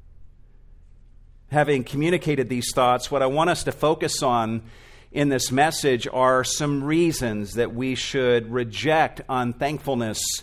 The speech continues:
and embrace thanksgiving to God as a lifestyle.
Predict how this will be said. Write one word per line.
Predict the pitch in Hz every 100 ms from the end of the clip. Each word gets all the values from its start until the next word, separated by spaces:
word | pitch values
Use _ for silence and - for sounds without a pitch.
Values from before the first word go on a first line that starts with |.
| - - -
and | 143 143
embrace | 131 120 123 156 156 127 -
thanksgiving | 139 127 - - 151 151 120 110
to | 127
God | 110 127 135 117 110 107 - -
as | - 117
a | 120
lifestyle. | 110 110 120 - 123 104 87 -